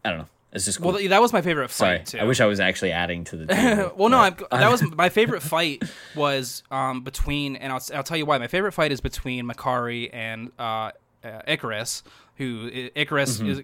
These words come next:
Speaker 2: can fly and has laser beams out of his eyes, kinda like Superman, but not as cool and not as powerful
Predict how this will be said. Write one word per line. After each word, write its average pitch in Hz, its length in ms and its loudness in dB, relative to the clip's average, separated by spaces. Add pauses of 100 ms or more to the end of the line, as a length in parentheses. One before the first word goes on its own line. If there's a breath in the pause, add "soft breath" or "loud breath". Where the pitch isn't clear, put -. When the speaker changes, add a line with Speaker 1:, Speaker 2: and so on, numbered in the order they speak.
Speaker 2:
can 127 120 -12
fly 139 400 2
and 120 320 -4
has 120 160 -8
laser 131 200 -4
beams 123 160 -4
out 117 100 -2
of 117 40 -6
his 120 60 -8
eyes, 123 160 -4
kinda 262 160 2
like 196 80 2
Superman, 131 440 -2
but 113 140 -8
not 113 140 -6
as 110 100 -10
cool 110 360 -10 (100)
and 110 220 -12
not 107 180 -8
as 104 100 -12
powerful 104 460 -10